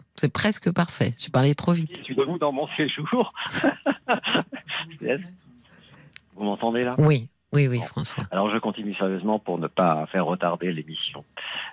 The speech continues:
Speaker 2: Euh, donc, euh, donc, je me suis rendu compte quand même qu'il y avait quelque chose,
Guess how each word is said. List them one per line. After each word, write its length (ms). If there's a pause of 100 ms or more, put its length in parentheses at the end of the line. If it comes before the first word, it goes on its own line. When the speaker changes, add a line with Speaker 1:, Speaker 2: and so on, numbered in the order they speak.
(120)
Speaker 2:
Euh, 380
donc, 340
euh, 680 (200)
donc, 200
je 60
me 60
suis 120
rendu 180
compte 180
quand 120
même 260
qu'il 180
y 60
avait 240
quelque 320
chose, 380